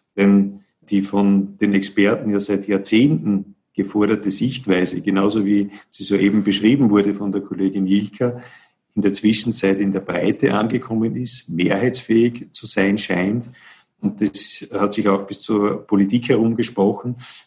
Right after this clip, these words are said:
Wenn Sie sich, äh, anschauen, die Stadt Graz beschließt hundert Millionen, äh, Euro für den Radverkehr. So ist das ja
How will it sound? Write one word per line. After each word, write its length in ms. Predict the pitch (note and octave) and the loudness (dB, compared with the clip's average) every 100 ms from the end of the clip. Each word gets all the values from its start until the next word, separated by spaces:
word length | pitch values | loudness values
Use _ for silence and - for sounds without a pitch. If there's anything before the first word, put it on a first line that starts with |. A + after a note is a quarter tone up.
| _ | _
Wenn 140 | G2+ | -2
Sie 80 | G2 | 0
sich, 340 | - G#2+ G2 F#2+ | 0 -2 -2 -8
äh, 40 | |
anschauen, 760 | - G2+ F#2+ G2 G2 A2 A2 G#2+ | -8 -8 -6 0 0 2 2 2
die 100 | G2+ | -2
Stadt 320 | - G2 - | -4 -6 -4
Graz 500 | F#2 E2+ G2+ G#2+ - _ _ _ - | -4 -2 -4 -6 -12 _ _ _ -6
beschließt 360 | - G#2+ - | 0 0 0
hundert 300 | G#2+ G#2+ G#2 | 0 0 2
Millionen, 600 | G#2+ G2+ G2+ G2+ G#2 G#2 | 4 4 4 4 2 -2
äh, 40 | - | -4
Euro 540 | G2+ G2+ G2 G2 G#2+ | -4 -4 -2 0 -2
für 180 | G#2 A2 | -2 -2
den 160 | G2+ | 0
Radverkehr. 920 | G2 A2+ A2+ - A#2+ - G#2 A#2 A#2+ - _ _ _ - | 0 -2 -4 -4 -4 2 4 2 -2 -12 _ _ _ -8
So 140 | - | 0
ist 220 | G#2 G#2 | 0 0
das 120 | G#2+ | 0
ja 340 | G#2+ G2 G2+ | 2 4 2